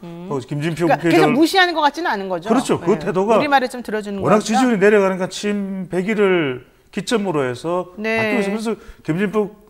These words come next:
Speaker 2: 김진표 국회의장의 이 건의를 받아서, 제안을 받아서
Speaker 1: 네.
Speaker 2: 또 대통령의, 문재인 전 대통령의 평산마을 경호 범위를 확대했잖아요.
Speaker 1: 음.
Speaker 2: 이건 잘한 거죠.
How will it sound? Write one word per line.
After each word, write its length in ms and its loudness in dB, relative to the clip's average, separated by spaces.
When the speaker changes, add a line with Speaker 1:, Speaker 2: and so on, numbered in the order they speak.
Speaker 2:
김진표 480 0
국회의장의 1080 0
이 180 -4
건의를 480 -2
받아서, 540 -2
제안을 440 0
받아서 560 -2
Speaker 1:
네. 480 -4
Speaker 2:
또 340 0
대통령의, 500 -2
문재인 300 0
전 160 -2
대통령의 500 -4
평산마을 800 -2
경호 280 2
범위를 640 -2
확대했잖아요. 720 -6
Speaker 1:
음. 200 -8
Speaker 2:
이건 160 2
잘한 320 -2
거죠. 300 -6